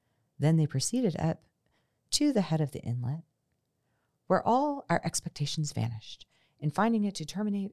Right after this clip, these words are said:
in a round basin encompassed on every side by the dreary country already described. They sailed up the coast for about sixty miles, taking observations and soundings. Eventually, they entered Jervis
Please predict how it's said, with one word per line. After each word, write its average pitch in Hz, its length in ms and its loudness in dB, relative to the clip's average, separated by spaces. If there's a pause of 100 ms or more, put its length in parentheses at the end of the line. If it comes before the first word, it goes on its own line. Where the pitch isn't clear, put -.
(100)
in 156 120 0
a 123 140 -2
round 196 380 0
basin 170 480 -2
encompassed 170 520 -6
on 151 180 -6
every 190 180 -2
side 156 400 -4 (360)
by 147 120 0
the 131 100 0
dreary 160 360 -2
country 131 640 -6
already 131 500 -2
described. - 560 -6 (1600)
They 233 80 4
sailed 339 400 4
up - 120 -4
the 254 80 0
coast - 320 0
for 180 100 0
about 147 220 0
sixty - 320 -4
miles, 127 360 2
taking 180 340 -4
observations 170 640 -2
and 170 120 0
soundings. - 600 -4 (560)
Eventually, 175 440 2
they 147 120 0
entered 156 260 -2
Jervis 175 360 0